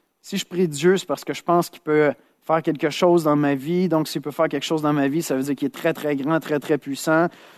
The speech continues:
S'il est très, très puissant, je commence à penser à ça. Puis là, je me dis, « Attends un petit peu, on est quelques milliards sur la Terre. Il y en a peut-être une couple de millions qui sont en train de prier maintenant. Je sais pas si vraiment il y a du temps pour moi, tu sais. »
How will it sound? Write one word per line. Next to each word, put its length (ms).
S'il 180
est 40
très, 200
très 180
puissant, 380
je 60
commence 300
à 60
penser 360
à 60
ça. 180
Puis 100
là, 80
je 80
me 100
dis, « 120
Attends 180
un 60
petit 160
peu, 100
on 120
est 80
quelques 240
milliards 460
sur 180
la 140
Terre. 360
Il 40
y 40
en 40
a 60
peut-être 240
une 120
couple 180
de 80
millions 380
qui 80
sont 200
en 100
train 160
de 60
prier 260
maintenant. 480
Je 100
sais 140
pas 140
si 160
vraiment 320
il 60
y 40
a 40
du 120
temps 160
pour 180
moi, 240
tu 80
sais. » 180